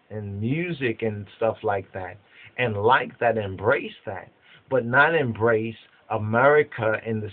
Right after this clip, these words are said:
sense of its politics or its foreign policies. So I want you to keep that in mind when we're looking at even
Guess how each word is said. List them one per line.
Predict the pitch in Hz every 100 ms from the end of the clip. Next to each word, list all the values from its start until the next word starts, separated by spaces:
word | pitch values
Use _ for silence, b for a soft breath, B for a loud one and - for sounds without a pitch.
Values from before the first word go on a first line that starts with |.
| -
sense | 113 113 110
of | 98
its | 98 _ -
politics | 113 127 135 123 - 110 -
or | 104
its | 98 -
foreign | 110 104 95
policies. | - 156 175 135 107 - _ _ _ b b b -
So | 147
I | 127
want | 147 147
you | 156
to |
keep | 151 - 143
that | 127 120
in | 117
mind | 110 131 - 147
when | 127
we're | 117 113
looking | 120 123 127
at | 113 110
even | 123 113 107